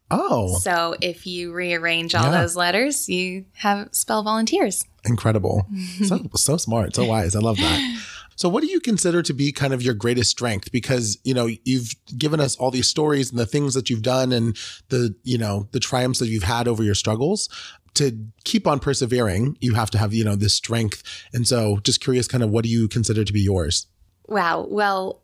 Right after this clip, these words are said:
Speaker 2: I, I really consider one of my greatest strengths to be always seeing the sunny side of things
Speaker 1: Hmm.
Speaker 2: and the, the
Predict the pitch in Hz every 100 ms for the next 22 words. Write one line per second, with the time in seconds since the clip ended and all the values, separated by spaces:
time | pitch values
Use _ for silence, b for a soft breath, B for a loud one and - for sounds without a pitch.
0 | - 196 196 202 208 202 202 202 - _
1 | _ _ _ _ _ 208 208 233 269 269
2 | 233 - 175 185 190 190 190 190 175 175
3 | 170 170 165 165 - 170 160 165 - -
4 | 165 160 - 170 165 165 165 160 b b
5 | b b b _ _ _ _ _ _ _
6 | 202 208 208 220 220 - 185 170 170 165
7 | 170 175 165 160 156 - 160 156 156 151
8 | - - - - - - - - - 131
9 | 120 107 - - 101 - 165 160 160 190
10 | 175 165